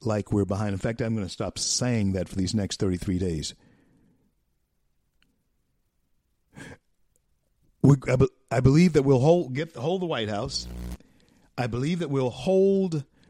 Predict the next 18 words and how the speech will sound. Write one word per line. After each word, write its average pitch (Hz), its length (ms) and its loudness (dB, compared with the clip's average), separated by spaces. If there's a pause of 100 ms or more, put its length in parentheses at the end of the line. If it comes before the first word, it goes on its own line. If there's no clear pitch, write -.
(140)
the 120 160 0
Senate. - 580 -6 (3250)
And 123 120 0
I 123 100 -2
believe 131 260 -2
that 123 80 -4
we'll 120 160 -4
pick - 240 -2
up 139 160 -8
seats, - 640 -6 (1500)
if 113 180 -4
not 123 260 0
recapture 120 800 -4 (2250)
the 110 140 0
House. - 520 -4 (1400)
I 233 80 -2
think, - 240 -6
I, - 160 -10